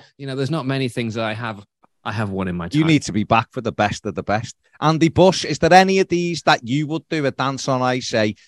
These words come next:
Speaker 2: Strictly Come Dancing, or the big one is just coming up next month and I'm excited about, is, uh, The Jungle? Would you do, uh,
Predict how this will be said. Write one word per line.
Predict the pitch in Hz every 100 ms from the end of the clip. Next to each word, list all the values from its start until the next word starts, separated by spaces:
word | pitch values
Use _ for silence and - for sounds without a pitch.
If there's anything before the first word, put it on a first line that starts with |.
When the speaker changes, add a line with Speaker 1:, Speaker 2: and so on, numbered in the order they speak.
| -
Speaker 2:
Strictly | - 135 - 131
Come | - 127
Dancing, | 117 123 127 - _ _
or | 160 185 185 107 - _ _ _ _ _
the | 120
big | 127 135
one | 131 113
is | 101 -
just | 92
coming | 113 104
up | 98
next | 104 104 -
month | 98 98
and | 92
I'm | 87 - _ _
excited | _ - 107 - 123
about, | 123 117 -
is, | 120 127 104
uh, | 139 143 143 143 - _
The | 143
Jungle? | 139 147 165 175
Would | 143 151
you | 180 165
do, | - 156 156 _
uh, | _